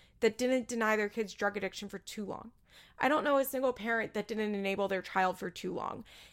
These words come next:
And was it extremely fucked up that they prioritized their feelings for Adam over Aubrey's safety? Yes. Absolutely yes.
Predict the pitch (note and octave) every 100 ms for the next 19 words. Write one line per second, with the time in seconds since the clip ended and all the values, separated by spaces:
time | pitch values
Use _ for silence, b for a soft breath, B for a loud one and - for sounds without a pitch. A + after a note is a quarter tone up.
0 | B - C4 - - G3+ A#3 A#3 C#4+ F#3
1 | - A#3 A#3+ A#3 G#3 G#3 F#3+ G3+ G#3 -
2 | G3+ G3 G3+ G3+ _ _ _ _ _ _
3 | - - - - G3 G3+ G#3+ A#3+ A#3+ A3+
4 | A3+ G#3+ G#3 - G3+ G3 G3 - - -
5 | F#3+ F#3 G#3+ A#3+ D4 - G3+ G3+ G3+ G3
6 | G3 G3 F#3+ F#3+ - A#3 B3 - _ -
7 | F3 E3 - - - - - _ _ _
8 | _ - G3+ G#3+ G#3+ - - G3+ E3+ E3
9 | D#3+ G3 A3+ C4 - A3+ A#3+ A#3 - -
10 | F3 - - - -